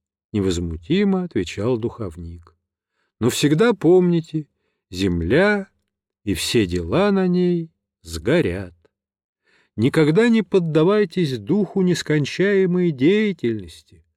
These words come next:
пожирающей время молитвенной практики".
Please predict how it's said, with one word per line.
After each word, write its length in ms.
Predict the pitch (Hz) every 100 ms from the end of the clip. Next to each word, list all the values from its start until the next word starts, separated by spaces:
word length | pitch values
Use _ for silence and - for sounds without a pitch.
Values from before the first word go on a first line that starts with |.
| _ _
пожирающей 800 | - 92 98 92 90 82 - -
время 600 | 82 85 151 196 185 170 160
молитвенной 840 | 95 85 92 123 117 113 104 107 -
практики". 720 | 90 85 85 - 95 _ 87